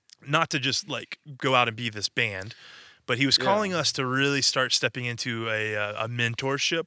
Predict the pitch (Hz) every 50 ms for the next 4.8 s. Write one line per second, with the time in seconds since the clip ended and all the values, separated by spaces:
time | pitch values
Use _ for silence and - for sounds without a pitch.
0 | _ - 147 147 151 160 170 175 175 160 143 131 127 123 127 131 135 - 131 120
1 | 120 - - - - - - - _ - 156 147 135 - 131 127 127 127 127 123
2 | 123 120 110 - - _ _ _ _ _ _ _ _ _ _ _ _ - - -
3 | 127 135 143 156 156 156 147 139 120 135 131 - - 135 120 117 113 139 139 135
4 | 120 113 117 120 117 - 160 - - 147 147 151 156 160 -